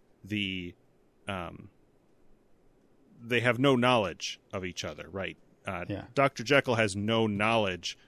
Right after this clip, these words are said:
Speaker 1: of Mister Hyde. It's that sort of thing that, that's used often in, um, in werewolf sort of stories. Like, once
Speaker 2: Yeah.
Speaker 1: somebody's in beast form, they're a completely different person or
Speaker 2: Yeah.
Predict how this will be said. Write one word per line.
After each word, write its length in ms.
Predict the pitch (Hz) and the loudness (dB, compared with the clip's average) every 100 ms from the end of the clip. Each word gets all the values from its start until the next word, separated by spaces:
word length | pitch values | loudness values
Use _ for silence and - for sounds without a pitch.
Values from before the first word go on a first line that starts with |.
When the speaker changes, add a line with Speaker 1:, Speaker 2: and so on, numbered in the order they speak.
| _ _ | _ _
Speaker 1:
of 180 | 110 98 | -4 -2
Mister 260 | 101 - 92 | -4 -6 -4
Hyde. 220 | 92 90 | -4 -4
It's 160 | 87 | -4
that 200 | 107 92 - _ - _ | -2 -4 -6 _ -20 _
sort 220 | - 110 | -2 -2
of 80 | 98 | 0
thing 240 | - 98 95 | -2 -2 -2
that, 140 | 98 - - | -6 -10 -14
that's 300 | 95 - - | -12 -10 -10
used 300 | 107 110 101 | -4 -2 0
often 340 | 101 95 101 90 | 0 -2 -4 -6
in, 180 | 87 80 | -8 -12
um, 300 | 80 - 101 _ _ _ - - _ _ _ _ - | -16 -18 -20 _ _ _ -20 -20 _ _ _ _ -14
in 160 | 92 | -6
werewolf 560 | 90 113 117 117 - - _ _ | -2 0 2 0 -4 -20 _ _
sort 200 | - 117 | -4 -2
of 60 | 104 | 0
stories. 420 | - 113 107 104 | 0 0 0 0
Like, 180 | 98 - | -4 -4
once 240 | 101 110 - | -2 0 2
Speaker 2:
Yeah. 60 | |
Speaker 1:
somebody's 360 | 147 139 127 110 | 0 0 -2 0
in 200 | 117 110 - | 0 -2 -4
beast 320 | 117 110 - | -4 -2 -4
form, 640 | - 123 110 87 87 101 - _ _ _ _ _ - | -2 0 0 -4 -10 -14 -16 _ _ _ _ _ -14
they're 520 | 107 110 104 98 92 - _ _ _ | 0 2 4 2 -4 -10 _ _ _
a 60 | 104 | -8
completely 540 | - 104 117 139 120 | -4 -2 0 0 0
different 280 | 117 110 92 | 0 0 -4
person 440 | 101 85 - - 73 _ _ _ _ | -6 -6 -8 -10 -20 _ _ _ _
or 220 | 98 92 87 | -8 -6 -6
Speaker 2:
Yeah. 160 | 60 | -8